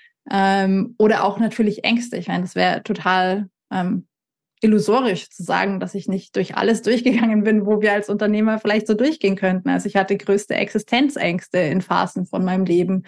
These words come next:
Ähm, aber ich glaub eben, es war genau das, dass die Vision und der Wunsch und damit irgendwie auch das Vertrauen in mich so groß war,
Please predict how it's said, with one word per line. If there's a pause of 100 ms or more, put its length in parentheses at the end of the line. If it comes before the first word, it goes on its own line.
(540)
Ähm,
aber
ich
glaub
eben,
es
war
genau
das,
dass
die
Vision
und
der
Wunsch
und
damit
irgendwie
auch
das
Vertrauen
in
mich
so
groß
war,